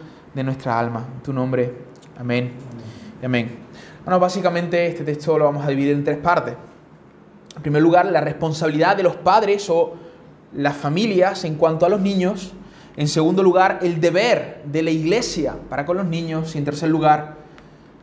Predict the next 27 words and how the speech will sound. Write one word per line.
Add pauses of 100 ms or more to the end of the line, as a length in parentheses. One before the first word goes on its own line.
(120)
el
amor
de
Jesús
hacia
los
niños,
el
corazón
de
Jesús (480)
hacia (420)
los
pequeños. (960)
Hermanos,
el
verso
trece (440)
nos
enseña
que
un
grupo
de
personas
estaban
presentando